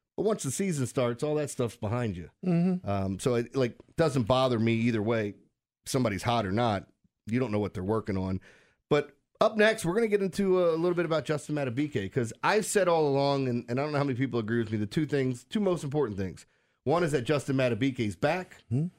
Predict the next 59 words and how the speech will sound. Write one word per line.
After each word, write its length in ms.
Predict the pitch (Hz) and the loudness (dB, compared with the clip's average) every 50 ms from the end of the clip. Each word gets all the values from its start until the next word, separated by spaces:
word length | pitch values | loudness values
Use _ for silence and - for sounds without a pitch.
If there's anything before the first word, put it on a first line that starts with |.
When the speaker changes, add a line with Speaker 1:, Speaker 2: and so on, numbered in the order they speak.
| _ | _
Speaker 1:
in 160 | - 110 120 - - | -4 -4 -4 0 0
any 160 | 170 170 180 | 2 2 2
capacity, 580 | 180 - 156 - 165 156 156 151 - 160 151 147 | 0 -2 -2 0 2 2 0 0 -4 -4 -4 -4
franchise 480 | - - 147 151 147 - 156 147 135 - | -4 -2 -4 -4 -2 0 0 -2 0 0
tag, 220 | - 139 131 123 | 0 0 0 0
whatever. 380 | 113 117 120 151 165 160 160 135 | 0 0 0 -2 -2 -2 -4 -2
The 120 | 117 117 | -2 -2
second 260 | - 170 156 139 143 | 0 0 -2 0 0
thing 120 | 151 160 151 | 0 0 0
that's 160 | 147 131 - | -2 -2 -2
the 60 | 156 | -2
most 220 | 147 143 143 - - | 0 2 0 0 -2
important 320 | 131 - 156 160 139 139 | -4 -4 -2 -4 -2 -2
to 40 | 143 | -2
me 120 | 147 147 | 0 0
is 180 | 143 131 123 - - - _ _ _ _ - | 0 -2 -4 -6 -12 -20 _ _ _ _ -4
getting 220 | 156 156 170 165 | -2 -2 0 0
him 120 | 156 147 127 | 0 0 0
signed 240 | - 156 147 143 | 0 -2 0 0
to 80 | 135 131 | 0 -2
a 40 | 120 | -4
contract 520 | 110 - 156 151 151 131 - 135 117 110 - | -2 -2 -2 -2 -2 -2 -2 -2 -2 -2 -4
so 100 | - 120 | -4 -4
you're 60 | 117 | -2
not 160 | 123 120 110 | -2 -4 -4
dealing 300 | 117 127 131 135 127 117 | -4 -2 -2 0 0 -2
with 120 | 113 104 - | -2 -4 -6
the 60 | 104 | -8
franchise 500 | - - 120 117 117 113 - 117 104 98 | -6 -4 -4 -4 -4 -2 -4 -4 -4 -4
tag 260 | - - 117 110 107 104 | -4 -4 -4 -4 -2 -2
number, 500 | 107 113 117 120 113 95 95 92 92 95 _ _ _ _ _ _ _ _ _ _ | -2 0 0 0 -2 -2 -4 -8 -8 -10 _ _ _ _ _ _ _ _ _ _
um, 300 | - 98 98 95 95 95 92 | -6 -4 -2 -2 -2 -2 -2
because, 460 | 92 98 - 123 107 98 92 95 - _ - | -4 -2 -2 -2 -2 -2 -6 -10 -14 _ -4
you 100 | 123 113 | -4 -2
know, 100 | 98 98 | -2 0
that's 240 | 101 110 113 - - | -2 -2 -2 -4 -6
gonna 220 | - 117 113 110 | -4 -2 0 0
allow 240 | 104 107 110 110 107 | 0 0 0 0 0
you 180 | 107 107 110 104 | 0 0 0 0
to 80 | 104 | -2
do 320 | 92 90 110 110 107 107 - | -2 -2 -2 -2 -2 -4 -2
other 300 | 107 113 110 110 107 98 | -2 -2 0 0 -2 -4
things, 360 | - - 104 98 98 95 87 | -4 -4 -4 -4 -4 -4 -4
alleviate 480 | 98 95 110 113 110 104 104 104 98 - | -4 -2 -2 -2 0 0 -2 -2 -4 -4
some 120 | - 104 101 | -4 -4 -4
of 60 | 98 | -2
your 100 | 98 98 | -4 -6
problems 440 | - - 104 104 98 98 98 95 95 | -4 -4 -4 -4 -2 -4 -6 -6 -4
on 80 | 98 98 | -2 0
the 80 | 98 | 0
Speaker 2:
Hmm. 80 | 101 104 | 0 0
Speaker 1:
offensive 480 | 107 107 - - 95 90 - 90 90 92 | -2 -4 -6 -8 -10 -10 -10 -14 -14 -12
line. 160 | 95 87 85 - | -12 -12 -4 -2
Speaker 2:
Well, 100 | 131 143 | -2 0
Speaker 1:
Or 80 | 135 | 0
Speaker 2:
DaCosta 460 | - 143 - - 170 - - - - 120 | 0 -2 2 2 2 2 2 2 0 2
made 140 | 120 120 101 | 2 2 2
it 80 | 87 | 0
clear. 440 | - - 110 143 151 107 82 82 87 | 0 0 0 0 2 0 -2 -2 -4